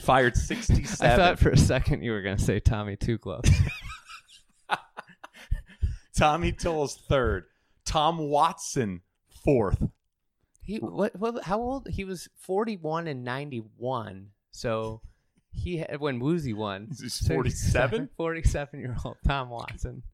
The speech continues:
Speaker 1: Roca and Paul Stankowski finished T fifth.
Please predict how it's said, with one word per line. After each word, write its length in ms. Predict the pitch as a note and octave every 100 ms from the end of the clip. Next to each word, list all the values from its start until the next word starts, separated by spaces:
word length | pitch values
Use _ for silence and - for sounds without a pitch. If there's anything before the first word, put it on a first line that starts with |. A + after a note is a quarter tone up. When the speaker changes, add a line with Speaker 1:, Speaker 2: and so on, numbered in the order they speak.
| _
Speaker 1:
Roca 520 | B2 B2+ D3+ E3 F#3+
and 180 | D3 C3+
Paul 260 | - C#3+ C#3+
Stankowski 1040 | - C#3+ B2 - C3 C#3 - - G#2+ A#2+ _
finished 400 | - A2 G2 -
T 180 | B2+
fifth. 460 | A#2 - F#2 A#2+ -